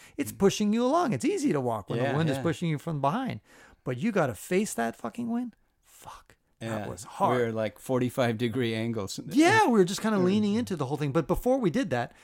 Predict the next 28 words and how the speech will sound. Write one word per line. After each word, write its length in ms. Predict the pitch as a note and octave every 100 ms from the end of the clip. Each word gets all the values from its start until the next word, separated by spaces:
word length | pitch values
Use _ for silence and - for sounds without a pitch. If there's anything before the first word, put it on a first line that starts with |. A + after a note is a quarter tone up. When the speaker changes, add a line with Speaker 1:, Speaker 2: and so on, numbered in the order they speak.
| - - _
Speaker 1:
we 320 | F#3+ E3 F3 D3+
kind 240 | F#3+ F#3+
of, 100 | C#3+
like, 160 | D3 A#2
regrouped 580 | C3+ E3+ B2+ E3+ F#3
and 140 | D3 A#2+
by 200 | D3 C#3
a 100 | B2
rock. 560 | G#2+ C3 D3 - - -
There 220 | - C3 C3+
was 140 | A#2
a, 120 | B2+ A#2 D#3
a 140 | C#3
Speaker 2:
<laughs> 80 | G#2+
Speaker 1:
big 200 | F#3+ F3
rock, 380 | C#3 D#3 D3+ C3
about 220 | B2 A#2
a 40 |
three 280 | A#2+ E3+ F#3
meter 260 | F3 F3 D3
high 240 | A#2 C#3+
rock 480 | B2+ A2+ B2 G#2+ -
that 240 | B2+ G#2
provided 560 | - - C3 C3 D3 B2+
a 60 | A#2+
nice 300 | B2 D3+ -
wind 240 | C#3 D3
barrier. 440 | A2+ G#2 G#2 A2+